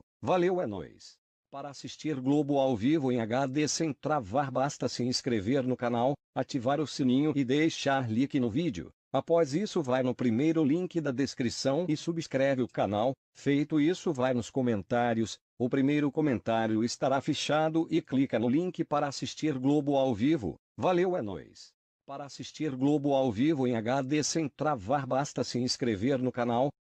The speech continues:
ativar o sininho e deixar like no vídeo. Após isso, vai no primeiro link da descrição e subscreve o canal.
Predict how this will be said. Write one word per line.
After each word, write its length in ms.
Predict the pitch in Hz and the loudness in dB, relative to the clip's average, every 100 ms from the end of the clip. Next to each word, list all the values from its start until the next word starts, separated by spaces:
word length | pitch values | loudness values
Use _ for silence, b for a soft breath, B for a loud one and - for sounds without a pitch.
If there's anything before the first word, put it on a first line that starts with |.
| - | -6
ativar 440 | 131 143 113 147 | -4 -2 0 0
o 60 | 151 | -2
sininho 460 | - 131 127 151 139 | -2 2 2 2 2
e 80 | |
deixar 640 | 123 143 160 - 143 135 123 | 0 2 2 0 0 0 0
like 300 | 110 135 143 | 0 0 0
no 120 | 120 | 0
vídeo. 400 | 110 135 90 69 - _ | 0 -2 -4 -10 -16 _
Após 420 | 135 - 170 156 | -4 2 2 2
isso, 260 | 147 214 185 | 0 -2 -2
vai 220 | 135 127 | 0 2
no 120 | 127 | 2
primeiro 500 | 117 127 110 156 160 | 0 2 2 2 4
link 360 | 147 160 180 170 | 2 2 0 -2
da 120 | 143 | -2
descrição 720 | 127 135 - 120 - 135 139 175 | 0 -2 -2 -4 -2 -2 0 0
e 80 | 151 | -2
subscreve 680 | - 165 - 135 135 131 | -2 -6 -2 0 2 2
o 60 | 120 | -2
canal. 460 | - 107 104 120 | -2 0 0 0